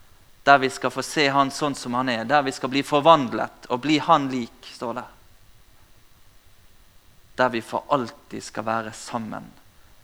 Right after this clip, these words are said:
med Herren. Og så, et siste. Hva taler dette til oss i dag? Og nå har jeg vært inne på det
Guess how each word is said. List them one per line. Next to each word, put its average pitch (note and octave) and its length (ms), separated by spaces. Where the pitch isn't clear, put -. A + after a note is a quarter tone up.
med A2+ 100
Herren. - 360
Og D3 80
så, E3+ 240
et C3+ 140
siste. A#2+ 480
Hva E3 160
taler D3+ 460
dette C#3+ 260
til B2 160
oss C3+ 240
i A#2 80
dag? A2 320
Og B2+ 80
nå C3 100
har C#3+ 160
jeg B2 80
vært C3 240
inne B2+ 240
på B2 160
det A#2 140